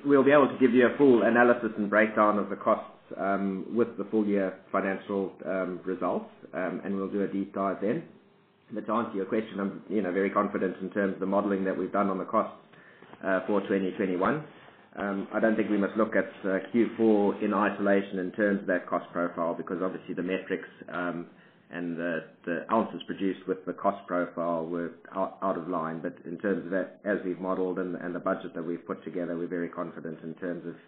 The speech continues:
hitting those metrics, and that's why we've maintained our, our guidance ranges.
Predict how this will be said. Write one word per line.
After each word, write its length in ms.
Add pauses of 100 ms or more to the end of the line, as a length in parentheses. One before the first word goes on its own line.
(100)
hitting 220
those 240
metrics, 420
and 100
that's 200
why 120
we've 220
maintained 480
our, 180 (400)
our 140
guidance 340
ranges. 300